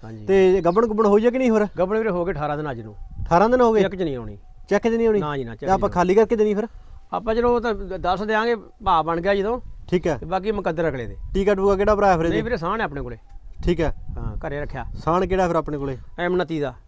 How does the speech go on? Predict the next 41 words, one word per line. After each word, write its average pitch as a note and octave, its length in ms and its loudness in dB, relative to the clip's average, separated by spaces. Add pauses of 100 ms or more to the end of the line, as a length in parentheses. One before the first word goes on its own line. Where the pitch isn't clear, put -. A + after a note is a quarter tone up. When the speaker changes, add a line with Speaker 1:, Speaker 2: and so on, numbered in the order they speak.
(200)
Speaker 2:
ਐਮ D#3 120 0
ਉਨੱਤੀ G3+ 280 0
ਦਾ? G3 120 6
Speaker 1:
ਸੋਹਣਾ। C#3+ 220 -4
Speaker 2:
ਮੋਹਰਾ F#3 200 4
ਨਸਲ D3 260 2
ਦਾ C3 60 2
ਹੈ? D3 100 2
Speaker 1:
ਹਾਂ, G3 60 0
ਬਹੁਤ E3+ 240 -6
ਸੋਹਣਾ D#3+ 160 -4
Speaker 2:
ਉਹ F#3+ 80 6
Speaker 1:
ਕੱਟਾ। A3+ 100 10
Speaker 2:
ਤਾਂ G#3 80 8
ਗੱਭਣ F#3+ 240 4
ਹੈ? A#2+ 140 -2 (320)
Speaker 1:
ਹਾਂਜੀ, D3+ 120 -6
ਉਹ G#3 80 -4
ਤੋਂ A3 160 -2
ਗੱਭਣਾ E3 240 0
ਨੇ। G#2+ 140 -6 (340)
Speaker 2:
ਠੀਕ D3+ 200 -2
ਹੈ। A2+ 120 -4 (140)
Speaker 1:
ਇਹ G3+ 60 -2
ਤਿੰਨੇ G#3 280 0
ਕੱਟੀਆਂ D#3+ 300 -4
ਨੇ A#2 60 -10
ਗੱਭਣਾ। - 440 -10
Speaker 2:
ਤਿੰਨੇ A3 220 4
ਕੱਟੀਆਂ G3+ 280 2
ਮਤਲਬ F#3+ 180 4
ਦੂਜੇ F3+ 240 4
ਨੰਬਰ B3+ 160 6
ਵਾਲੀ C4 140 8
ਆ C4+ 100 8
ਵੀ? C4 140 2 (120)
Speaker 1:
ਹਾਂ, D#3+ 60 -6
ਇਹ F#3+ 100 0
ਵੀ G#3 100 -2
ਗੱਭਣੇ D#3 220 0
ਵੀਰੇ। B2+ 160 -6